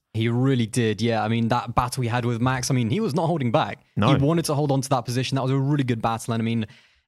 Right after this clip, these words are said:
Speaker 1: at this point, I mean, Carlos Sainz, that's just him, isn't it? He's just, he's a top front
Speaker 2: Kept
Speaker 1: runner.
Speaker 2: Perez behind on the soft tyre as well, which wasn't the tyre.
Speaker 1: Made it work as well. We know
Speaker 2: Yeah.
Speaker 1: Carlos Sainz, uh, and to be honest, that's actually one thing that is quite cool about the sprint in terms of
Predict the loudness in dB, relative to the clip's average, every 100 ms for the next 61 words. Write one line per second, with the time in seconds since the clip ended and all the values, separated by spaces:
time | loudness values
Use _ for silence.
0 | -4 -2 0 0 0 2 0 -2 -4 -4
1 | -4 -4 -4 -4 0 0 0 0 -2 -4
2 | -4 -4 -2 -2 0 -2 -2 -2 -2 0
3 | 0 2 2 4 4 4 4 2 4 4
4 | 4 4 2 2 0 0 0 -2 2 2
5 | 4 2 2 2 2 2 2 2 2 0
6 | 2 2 4 2 2 2 2 2 2 2
7 | 0 0 -2 0 0 0 2 2 2 0
8 | -2 -2 -4 -4 -4 -6 -8 -4 -4 -4
9 | -6 -4 -2 -4 -6 -6 -4 -2 0 0
10 | -2 -2 -4 -2 -2 0 -2 -2 -2 0
11 | 0 0 0 -2 -4